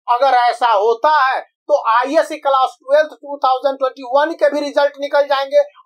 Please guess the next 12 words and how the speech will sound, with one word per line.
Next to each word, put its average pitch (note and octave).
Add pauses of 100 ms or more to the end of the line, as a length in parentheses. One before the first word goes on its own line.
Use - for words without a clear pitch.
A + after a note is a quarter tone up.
(120)
और D#4+
student D4
को F#3 (2000)
इस C4
विषय D4
पर D4+
एक C#4+
और D4+
मेरे C#4+
पास C#4
information C4
है, C4+